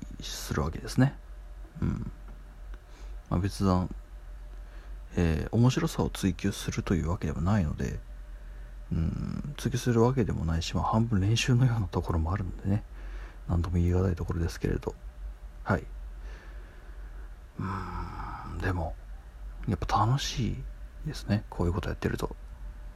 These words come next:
まあ、とりあえず、当分はね、こういう元ポッドキャストを続けていこうと思っておりますので、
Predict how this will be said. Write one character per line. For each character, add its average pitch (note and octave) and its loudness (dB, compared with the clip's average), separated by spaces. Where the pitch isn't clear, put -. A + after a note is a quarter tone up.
ま - 0
あ、 - -6
と A2 2
り G#2+ 6
あ - 8
え A2 6
ず、 G#2 2
当 G2+ 4
分 F#2 8
は F2 8
ね、 F2 2
こ - 4
う F2 8
い F2 6
う E2+ 4
元 E2+ 2
ポ F2 2
ッ - 0
ド - -4
キ - 0
ャ F2 2
ス - -2
ト - -4
を - -4
続 F#2 2
け - -4
て - -4
い - -2
こ - -2
う - -2
と - -4
思 - -2
っ - -4
て - -6
お - -2
り - -4
ま - -4
す - -6
の - -6
で、 - -6